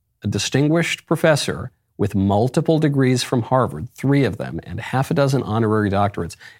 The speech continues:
and two dozen academic publications, even he does not feel that he can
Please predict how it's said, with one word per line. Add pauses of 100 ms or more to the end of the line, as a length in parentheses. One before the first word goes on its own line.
(120)
and
two
dozen
academic
publications, (720)
even
he (680)
does
not
feel
that
he
can